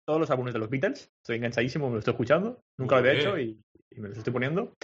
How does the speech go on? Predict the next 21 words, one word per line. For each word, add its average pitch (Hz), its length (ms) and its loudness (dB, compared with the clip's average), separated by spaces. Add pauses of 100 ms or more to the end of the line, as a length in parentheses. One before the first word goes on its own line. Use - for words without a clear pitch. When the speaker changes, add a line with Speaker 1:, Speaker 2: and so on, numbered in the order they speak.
(460)
Speaker 1:
Y - 20 4
luego 156 140 10
me 165 80 10
pongo 165 180 6
un 139 140 4
álbum 156 260 4
de, 104 680 -2
de 120 120 -2
Guardianes 123 260 6
de 156 60 4
la 139 100 4
Galaxia, 160 500 2
que 110 100 -6
son 123 140 -10
música 123 220 -2
de 113 60 4
los 113 100 -4
ochenta, 123 560 -2
son 107 120 -4
varias. 113 420 4
Eh, 101 140 0